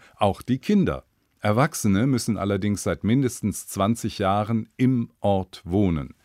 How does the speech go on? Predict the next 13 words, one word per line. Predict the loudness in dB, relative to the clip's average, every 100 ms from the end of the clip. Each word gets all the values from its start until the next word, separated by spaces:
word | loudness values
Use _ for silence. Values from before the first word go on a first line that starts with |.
| -20 -20 -20 -20 -16 0
Damit | 0 2
jeder | 2 2 2
mal | 2 2 0
auf | -2 0
der | 0
Bühne | 2 2
stehen | 2 0 0 0
kann, | 0 0 0
besetzt | 0 0 -2 -2
man | 0 0
viele | 0 2 4 4
Rollen | 2 2 4 2
doppelt. | 2 -2 -4 -8 -12 -20